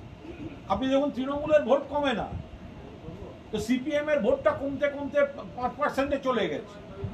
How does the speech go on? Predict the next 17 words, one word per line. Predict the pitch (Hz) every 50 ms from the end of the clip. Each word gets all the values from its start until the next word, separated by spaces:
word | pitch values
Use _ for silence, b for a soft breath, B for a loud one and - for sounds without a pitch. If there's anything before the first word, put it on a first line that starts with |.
| - - -
কংগ্রেস | 196 214 226 254 269 277 277 269 -
ছাড়া | - 254 277 277
লড়তে | 269 262 262 262 262 - 269
পারে | - 220 202 180 160
না, | 139 120 - - - - - - - - - - - - - - - - - - - - - -
তো | 240
এটা | 240 262
কি | 262 - 302 320
করে | 330 320 320 311 277
সম্ভব? | - - 220 190 165 143 - - - - - - - - - -
সিপিএম | - 233 247 - - 285 294 294 302
এর | 294
লোকগুলোই | 302 302 240 233 330 320 320 311 -
তো | 320 311
বিজেপিকে | 311 285 302 320 311 277 294 285
ভোট | 262 226 240 208
দেয়। | 165 160 127 -